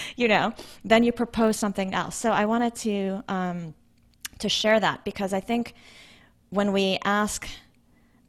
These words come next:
first of all, especially when people have dementia, open-ended questions are very hard.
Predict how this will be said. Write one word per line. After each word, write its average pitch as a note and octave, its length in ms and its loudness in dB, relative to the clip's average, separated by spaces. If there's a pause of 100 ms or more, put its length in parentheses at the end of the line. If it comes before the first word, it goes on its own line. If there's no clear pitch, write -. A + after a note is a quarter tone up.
first C#4 240 4
of C4 60 6
all, F3 260 4
especially B3 380 -2
when G3+ 80 0
people G3 180 -2
have F3 100 0
dementia, F3 400 -4
open-ended A3+ 480 4
questions E3+ 440 -4
are E3 80 -2
very E3+ 260 -2
hard. - 380 -4